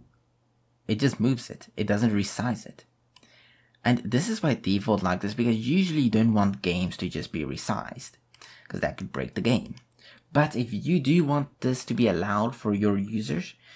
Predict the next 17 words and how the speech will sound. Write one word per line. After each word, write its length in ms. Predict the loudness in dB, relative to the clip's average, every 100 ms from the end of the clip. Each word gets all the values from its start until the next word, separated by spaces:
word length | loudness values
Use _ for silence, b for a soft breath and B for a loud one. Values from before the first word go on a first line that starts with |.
| B
you 140 | -2
can 100 | 0
say 180 | 0 -4
T 300 | -6 -2 0
dot 280 | 2 0 -6 -20 _
window 520 | 2 4 6 4 4 0 _ b b b b b _
dot 400 | -4 -4 -6 -14 -20 _ _ _ _ _ _ _ _ _ _ _
resizable 1900 | -4 0 2 4 2 0 -10 -18 -10 -2 0 2 0 0 -4 0 2 2 -2 -6 -14 -20 _
is 220 | -2 -2
equal 240 | -4 -6 -8
to 100 | -10
true. 480 | -8 -4 -4 -4 -10 -14 -20 -20 _ -20 B B B B B B B _
Now 320 | -2 0 0
the 160 | 2 4
window 240 | 6 6
can 340 | 4 2 2 2
be 200 | 4